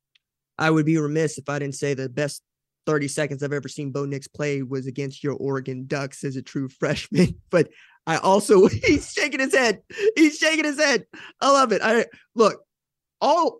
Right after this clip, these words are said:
all jokes aside on that, I agree with you, right? Can you stay in this game? Because this has been my point about Oregon the whole time. If you make this a one-score game or even a ten-point game, I'm probably gonna think more about the Oregon Ducks than I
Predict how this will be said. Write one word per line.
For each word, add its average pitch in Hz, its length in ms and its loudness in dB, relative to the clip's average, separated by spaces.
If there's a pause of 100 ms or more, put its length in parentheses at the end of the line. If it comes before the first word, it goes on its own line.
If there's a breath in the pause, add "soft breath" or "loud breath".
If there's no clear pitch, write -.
(140)
all 233 220 2
jokes 208 300 0
aside 151 380 -6
on 110 140 -14
that, - 180 -16
I 175 160 0
agree 147 400 0
with 135 220 -6
you, - 120 -10
right? 143 220 -6
Can 151 180 -2
you 170 80 -2
stay 226 260 2
in 190 100 0
this 156 160 -2
game? 98 320 -6
Because 143 240 -6
this 220 160 0
has 214 100 -4
been 170 440 0
my 160 180 -2
point 160 220 -4
about 143 240 -2
Oregon 147 360 -2
the 139 100 -6
whole 139 180 -4
time. 143 380 -8 (320)
If 147 120 -6
you 269 100 2
make 277 240 0
this 208 300 4
a 160 160 0
one-score 151 580 -2
game 131 420 -6
or 175 180 0
even 269 260 -2
a 202 40 0
ten-point 160 600 -4
game, 139 340 -6 (260 soft breath)
I'm 147 100 -6
probably 220 440 2
gonna 196 200 2
think 175 240 -4
more 165 400 2
about 156 280 -4
the 127 80 -12
Oregon 143 420 -4
Ducks 143 460 -6 (280)
than 156 160 0
I 160 120 2